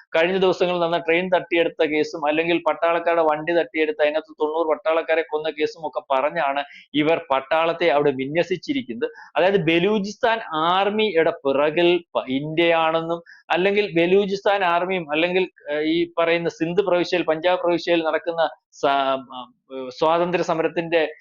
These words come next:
അല്ലെങ്കിൽ സ്വാതന്ത്ര്യ പോരാട്ടത്തിന്റെ പിറകിൽ ഈ ഇന്ത്യയാണെന്നും, അഫ്ഗാന്റെ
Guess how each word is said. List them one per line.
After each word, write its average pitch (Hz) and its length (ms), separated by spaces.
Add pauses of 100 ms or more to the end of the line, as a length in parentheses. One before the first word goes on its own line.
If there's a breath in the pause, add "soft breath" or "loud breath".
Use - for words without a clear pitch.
(200 loud breath)
അല്ലെങ്കിൽ 170 300
സ്വാതന്ത്ര്യ 170 460
പോരാട്ടത്തിന്റെ 165 720
പിറകിൽ 156 560
ഈ 131 200
ഇന്ത്യയാണെന്നും, 160 720 (260 soft breath)
അഫ്ഗാന്റെ 214 760